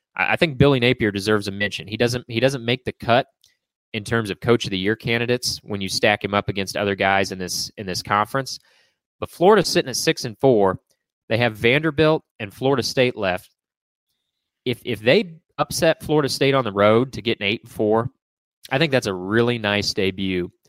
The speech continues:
for Billy Napier, uh, when you consider they opened the year with,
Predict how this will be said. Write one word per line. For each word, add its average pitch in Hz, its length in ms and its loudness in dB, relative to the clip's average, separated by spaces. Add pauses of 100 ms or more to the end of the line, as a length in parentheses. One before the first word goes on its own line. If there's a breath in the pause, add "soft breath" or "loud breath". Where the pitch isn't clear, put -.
(460)
for 107 100 -4
Billy 98 320 0
Napier, 92 580 -4 (280)
uh, 92 80 -4
when 95 140 -8
you 95 60 -10
consider 104 440 0
they 95 180 2
opened 139 320 2
the 139 60 -4
year 127 180 -2
with, 131 160 -2